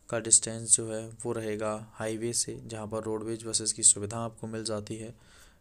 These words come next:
और समझा जाए तो यहाँ रेलवे स्टेशन रुड़की में पच्चीस किलोमीटर की दूरी पर है। नब्बे प्रतिशत आबादी जो है वो प्रॉपर हिंदू ही है, जिसमें आपको, अ, राजपूत, ब्राह्मण, यादव, सिख, एससी, एसटी,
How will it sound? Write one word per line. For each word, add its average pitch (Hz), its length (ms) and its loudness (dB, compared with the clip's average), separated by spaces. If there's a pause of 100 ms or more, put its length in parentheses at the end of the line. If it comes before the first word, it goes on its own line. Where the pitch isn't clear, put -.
(120)
और 104 420 0
समझा 117 400 -2
जाए 120 220 -2
तो 113 120 -10
यहाँ 110 220 -8
रेलवे 113 300 -4
स्टेशन 113 420 -4
रुड़की 113 380 -4
में 113 280 -6
पच्चीस 120 420 4
किलोमीटर 104 440 -2
की 110 140 -6
दूरी 101 260 -2
पर - 200 -8
है। - 320 -12 (840)
नब्बे 117 300 2
प्रतिशत 131 500 0
आबादी 113 360 4
जो 117 160 -2
है 117 160 -6
वो 113 120 -4
प्रॉपर 107 380 0
हिंदू 110 300 -4
ही 120 180 -4
है, 117 240 -10 (100)
जिसमें 110 280 -2
आपको, 104 500 -4
अ, 104 1120 -6 (840)
राजपूत, 117 560 0 (280)
ब्राह्मण, 110 460 -2 (200)
यादव, 104 520 0
सिख, - 460 0 (180)
एससी, 110 300 0
एसटी, 107 380 -4